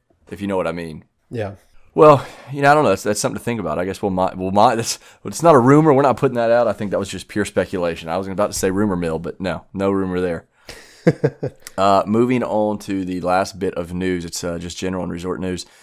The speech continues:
Speaker 1: Spyglass Grill, excuse me, is now open. Uh, Disney's Caribbean Beach Resort has opened a new restaurant. Uh, it's a walk-up counter service serving the south side of the resort.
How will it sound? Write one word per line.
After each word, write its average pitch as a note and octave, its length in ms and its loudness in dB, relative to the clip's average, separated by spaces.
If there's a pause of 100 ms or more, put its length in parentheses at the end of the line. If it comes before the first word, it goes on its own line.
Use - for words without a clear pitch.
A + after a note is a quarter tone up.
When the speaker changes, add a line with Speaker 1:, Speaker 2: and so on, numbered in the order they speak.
(140)
Speaker 1:
Spyglass G#2 640 -2
Grill, F#2+ 400 -2
excuse F2+ 320 -8
me, F2 80 -8
is F2 160 -10
now F2+ 200 -2
open. E2 520 -6
Uh, E2+ 160 -8
Disney's F2+ 280 -10
Caribbean F2+ 300 -8
Beach F2+ 220 -8
Resort F#2+ 400 -6 (480)
has E2+ 320 -4
opened F#2 340 -4
a E2 140 -6
new E2+ 180 -8
restaurant. G2+ 640 -4 (420)
Uh, E2 100 -8
it's E2 160 -10
a F#2 40 -10
walk-up F2+ 340 -4
counter F#2+ 380 -6
service F#2+ 400 -4
serving F#2 240 -6
the E2+ 60 -12
south F#2 300 -2
side F2+ 260 -2
of E2 80 -8
the E2 40 -12
resort. F#2 480 -6